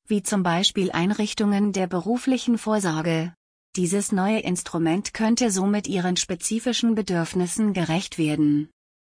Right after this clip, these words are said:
Die politischen Diskussionen über die Konturen des L kif laufen in Bern auf Hochtouren. Die Parlamentarier haben,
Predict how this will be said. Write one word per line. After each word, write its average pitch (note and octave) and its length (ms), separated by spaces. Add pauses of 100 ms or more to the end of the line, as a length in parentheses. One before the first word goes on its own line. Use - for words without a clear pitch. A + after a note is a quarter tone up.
(360)
Die G3+ 140
politischen G3+ 640
Diskussionen G3 840
über F3+ 240
die E3 140
Konturen E3+ 640
des G3 180
L F3 160
kif D#3 340
laufen E3+ 380
in F3+ 180
Bern F3 300
auf G3 220
Hochtouren. D#3+ 720 (460)
Die G3+ 100
Parlamentarier G#3 1040
haben, D#3+ 440